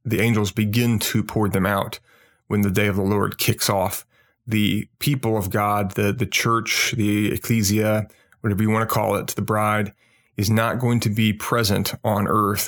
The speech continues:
when the bowls of wrath are poured out. They will be present, in my opinion, during the other judgments. However, I believe we're going to be protected from those things, not from tribulation, but from any sort of supernatural judgment coming from the Lord.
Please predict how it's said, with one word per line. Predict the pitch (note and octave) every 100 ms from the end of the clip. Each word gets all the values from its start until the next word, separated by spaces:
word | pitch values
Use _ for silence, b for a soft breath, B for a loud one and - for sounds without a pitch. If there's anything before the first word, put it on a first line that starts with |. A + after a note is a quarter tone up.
| -
when | G#2+ G2+
the |
bowls | G2 G#2 G2+ F#2+
of | G2
wrath | G#2 G#2 G#2 - -
are | A2
poured | G2+ A2+ F#2+
out. | E2+ D2 - - _ -
They | G2
will | B2 D3
be | A#2
present, | - G#2 G2 A#2 - - -
in | A2+
my | F#2
opinion, | - A2 A#2 B2+ A#2+ b b b b -
during | A#2 A2 A2+
the | -
other | A#2+ A#2 A2 G2+ -
judgments. | - A2+ G#2 F#2+ - - - -
However, | - A2 G#2+ G#2+
I | G2+
believe | A#2 A#2 G#2
we're | G2+
going | G2+ G2+
to |
be | F#2+ F#2+
protected | - - - D#3 A#2 G#2
from | G#2
those | G2+ G2
things, | - G2+ G#2 -
not | A#2+ -
from | E3
tribulation, | - - E3+ C3+ G#2 G#2+ G2+ G2 b b b b b -
but | G#2+ -
from | - A2+ A2
any | A2+ A#2 G#2
sort | - - A2+
of | G2+
supernatural | - B2 A2+ G#2+ A2 A2 - G#2+ G2+
judgment | F#2 G2 G2+ G2 -
coming | - G#2+ G#2+ G#2+
from | G2+ - A2 G#2+
the | G#2
Lord. | G#2 G#2+ G#2+